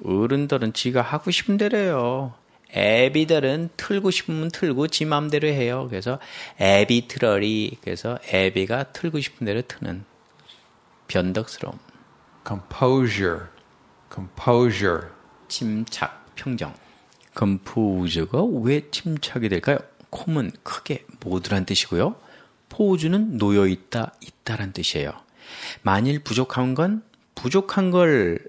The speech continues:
Speaker 1: 가질러 또는 부족한 걸 구하러 뛰어다녀야 돼요. 그런데 내가 다 가지고 있으면 어때요? 배가 불러요. 배가 부른데 내가 뭐 평온하지, 내가 뭐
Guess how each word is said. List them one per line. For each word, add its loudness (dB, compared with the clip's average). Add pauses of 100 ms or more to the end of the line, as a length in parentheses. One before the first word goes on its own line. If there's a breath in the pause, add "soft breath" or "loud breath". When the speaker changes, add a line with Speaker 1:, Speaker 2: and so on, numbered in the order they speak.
(200)
Speaker 1:
가질러 0 (100)
또는 0
부족한 0
걸 2
구하러 0 (140)
뛰어다녀야 -8
돼요. -16 (560)
그런데 0
내가 0
다 -8
가지고 -4
있으면 -4
어때요? -4
배가 0
불러요. -2 (360 loud breath)
배가 2
부른데 -2
내가 -2
뭐 -2 (640 loud breath)
평온하지, 0
내가 0
뭐 -2